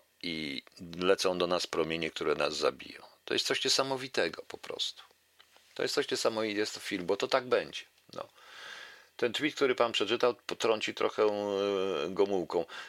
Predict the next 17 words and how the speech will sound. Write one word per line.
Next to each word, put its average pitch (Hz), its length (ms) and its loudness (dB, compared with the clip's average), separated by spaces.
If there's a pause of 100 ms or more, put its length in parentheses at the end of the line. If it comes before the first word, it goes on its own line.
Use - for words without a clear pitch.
Być - 200 4
może, 151 260 6
ale 135 140 4
to 143 120 0
nie 147 120 0
mój 156 220 4
tweet. - 440 8
<laughs> 110 160 2
Ja 151 80 12
takiego 113 380 4
tweetu 117 300 -4
nie 117 140 -2
napisałem. 110 500 2
Ja 85 60 4
tylko 92 180 -2
powiedziałem, 104 540 0
że 90 200 4